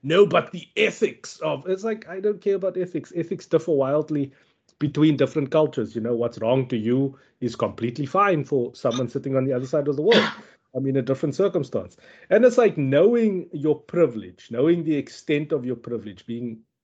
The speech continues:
cognizant of that usually is the route to enlightenment, as I like to say, especially, like, now with the anti-vaxxers, where it's like,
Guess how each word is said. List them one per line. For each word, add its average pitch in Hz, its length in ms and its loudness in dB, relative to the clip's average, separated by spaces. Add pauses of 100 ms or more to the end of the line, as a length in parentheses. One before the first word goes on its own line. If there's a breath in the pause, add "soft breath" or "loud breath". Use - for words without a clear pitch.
(220)
cognizant 170 920 -2
of 113 180 -4
that 90 240 -18 (880)
usually 143 880 2
is 110 140 -4
the 117 160 0
route 131 340 -6
to 110 280 -6
enlightenment, 117 760 -4
as 98 140 -8
I 98 100 -6
like 92 240 -10
to 95 80 -16
say, 90 260 -8 (220 loud breath)
especially, 220 420 6
like, 143 220 4
now 127 180 2
with 120 200 -2
the 139 100 -6
anti-vaxxers, 117 640 -6
where 107 120 -4
it's 104 140 -10
like, 95 280 -8